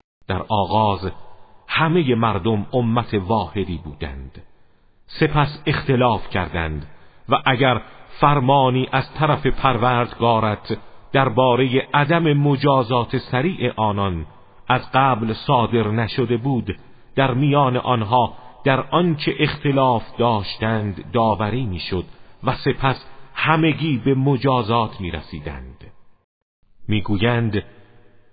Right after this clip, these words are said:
«چرا معجزه ای از پروردگارش بر او نازل نمی‌شود؟» بگو: «غیب و معجزات تنها برای خدا و به فرمان اوست.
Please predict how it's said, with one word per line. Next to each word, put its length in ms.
«چرا 380
معجزه 520
ای 320
از 200
پروردگارش 960
بر 160
او 200
نازل 400
نمی‌شود؟» 640
بگو: 380
«غیب 360
و 100
معجزات 920
تنها 540
برای 640
خدا 640
و 140
به 180
فرمان 640
اوست. 720